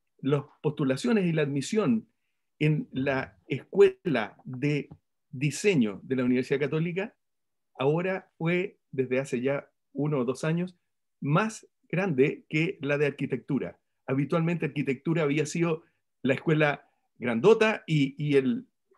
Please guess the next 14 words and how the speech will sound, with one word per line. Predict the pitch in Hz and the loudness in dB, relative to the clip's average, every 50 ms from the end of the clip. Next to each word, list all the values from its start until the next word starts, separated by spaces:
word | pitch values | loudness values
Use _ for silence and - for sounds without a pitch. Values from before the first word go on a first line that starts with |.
| _ - | _ -4
eh, | 131 123 113 113 107 101 - _ _ _ | -2 -2 0 -2 -2 -6 -8 _ _ _
primo | - 165 185 196 190 180 170 156 143 - - | 2 4 4 6 6 6 6 6 4 4 2
menor, | 131 147 143 147 165 185 202 226 240 - - _ _ _ | 2 2 4 6 6 6 4 4 2 -2 -8 _ _ _
diseño. | - 139 160 156 - 220 208 160 127 113 101 - - _ _ _ _ _ _ _ _ - | -4 -2 -2 0 2 2 4 4 4 4 2 -2 -8 _ _ _ _ _ _ _ _ 4
Esto, | 214 220 220 - - 262 277 - - _ _ | 6 6 4 2 -4 -6 -6 -6 -8 _ _
en | 151 147 131 | -4 -2 0
términos | - 180 190 185 175 170 170 160 151 | 0 0 0 2 0 0 0 0 2
de | 151 156 151 - - | 0 -2 -2 -4 -8
demanda | 131 127 156 151 147 156 175 214 226 220 220 202 | -4 0 0 2 2 2 0 0 0 0 0 -2
de | 190 175 | -2 -4
la | 156 147 | -4 -6
gente | - - 185 185 165 - 143 | -4 -4 -6 -4 -4 -6 -6
por | - - 127 117 110 - | -4 -4 -4 -4 -4 -8
ser | - - 214 240 233 - - | -2 2 2 2 2 0 -6